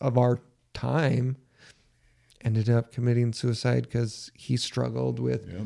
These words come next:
Speaker 2: look at Anthony Bourdain,
Speaker 1: Mm-hmm.
Speaker 2: you know, and, and all, all the other ones. It's, uh, yeah, it, it doesn't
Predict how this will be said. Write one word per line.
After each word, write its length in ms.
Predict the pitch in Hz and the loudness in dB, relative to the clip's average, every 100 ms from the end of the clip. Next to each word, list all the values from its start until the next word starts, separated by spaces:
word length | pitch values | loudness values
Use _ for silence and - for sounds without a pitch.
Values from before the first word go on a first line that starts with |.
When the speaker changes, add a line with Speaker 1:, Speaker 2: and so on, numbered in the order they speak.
| 101 | -8
Speaker 2:
look 140 | 101 | -6
at 200 | 101 - | -6 -8
Anthony 520 | 69 87 92 98 87 | -10 -8 -6 -6 -6
Bourdain, 760 | 87 82 87 80 87 87 101 117 - - | -8 -8 -8 -6 -4 -4 -4 -6 -10 -4
Speaker 1:
Mm-hmm. 300 | 117 104 117 | -2 -2 -2
Speaker 2:
you 60 | |
know, 360 | 131 82 92 104 | -4 -6 -6 -6
and, 200 | 87 82 - _ - 85 | -6 -10 -12 _ -20 -16
and 120 | 85 82 | -12 -8
all, 340 | 82 92 90 | -4 -4 -4
all 240 | 90 92 | -6 -6
the 240 | 98 92 95 | -6 -6 -6
other 160 | 117 | -6
ones. 360 | 120 87 80 78 | -8 -8 -10 -12
It's, 460 | 85 87 - - - _ - _ _ _ _ _ _ _ _ - | -12 -12 -12 -14 -16 _ -20 _ _ _ _ _ _ _ _ -16
uh, 380 | 95 87 82 82 80 _ _ - | -14 -12 -12 -14 -18 _ _ -20
yeah, 300 | 92 92 123 92 | -10 -6 -4 -4
it, 360 | 90 95 90 | -6 -6 -6
it 180 | 87 98 | -4 -2
doesn't 500 | 117 120 110 92 - | -2 -2 -2 -6 -10